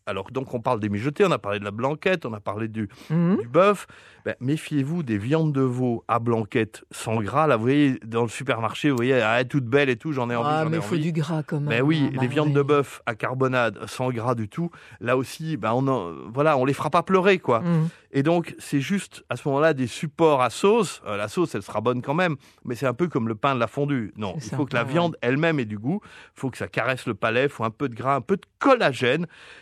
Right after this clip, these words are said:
Speaker 1: Faut travailler les fascias de la viande comme un ostéo
Speaker 2: <laughs>
Speaker 1: travaille les tiens.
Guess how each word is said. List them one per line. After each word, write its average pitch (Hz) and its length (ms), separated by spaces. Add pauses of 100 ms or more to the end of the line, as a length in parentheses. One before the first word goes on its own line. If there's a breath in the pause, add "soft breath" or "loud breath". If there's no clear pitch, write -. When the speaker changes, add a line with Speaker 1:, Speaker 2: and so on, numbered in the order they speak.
Speaker 1:
Faut - 220
travailler 202 720
les 147 100
fascias 180 640
de 147 80
la 127 140
viande 170 340
comme 120 160
un 123 240
ostéo 165 440
Speaker 2:
<laughs> - 0
Speaker 1:
travaille 254 380
les 427 140
tiens. 196 320